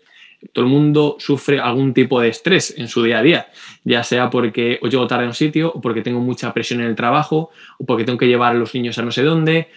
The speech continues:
o porque tengo que prepararme para una prueba. Me da igual, al final, por evolución, nuestro <laughs> sistema nervioso para que sobrevivamos está continuamente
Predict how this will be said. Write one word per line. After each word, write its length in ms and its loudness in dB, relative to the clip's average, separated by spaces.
o 120 -8
porque 240 0
tengo 500 2
que 120 -2
prepararme 560 0
para 240 -4
una 200 -6
prueba. 380 -8
Me 140 -6
da 60 0
igual, 260 -2
al 100 -8
final, 460 -4
por 140 2
evolución, 600 4
nuestro 760 -2
<laughs> 20 -4
sistema 880 0
nervioso 420 4
para 200 0
que 100 -2
sobrevivamos 680 0
está 300 -6
continuamente 840 0